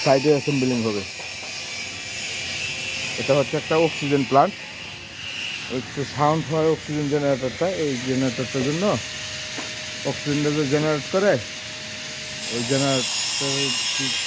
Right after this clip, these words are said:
সাউন্ডটা মোটামুটি অনেক বেশি। সাউন্ডটা একটু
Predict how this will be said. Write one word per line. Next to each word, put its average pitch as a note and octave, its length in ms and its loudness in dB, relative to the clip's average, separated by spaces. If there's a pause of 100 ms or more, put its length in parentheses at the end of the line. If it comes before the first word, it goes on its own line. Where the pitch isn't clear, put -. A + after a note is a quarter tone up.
সাউন্ডটা C3+ 360 2
মোটামুটি D3 460 0
অনেক C#3 240 0
বেশি। C3+ 280 0 (960)
সাউন্ডটা C#3+ 320 2
একটু D#3 180 0